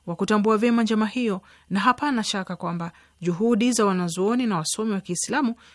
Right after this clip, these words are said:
za kuweka wazi na kufichua njama hiyo zinaweza kuwalinda vijana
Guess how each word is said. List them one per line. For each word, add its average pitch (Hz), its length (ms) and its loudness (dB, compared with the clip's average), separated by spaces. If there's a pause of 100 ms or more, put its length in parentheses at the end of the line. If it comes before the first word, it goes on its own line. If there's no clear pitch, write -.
(120)
za 220 160 -2
kuweka 269 300 -2
wazi 294 360 0
na 226 100 -2
kufichua 226 400 -6
njama 202 240 -2
hiyo 202 280 0 (320)
zinaweza 202 440 0
kuwalinda 180 420 0
vijana 180 500 -2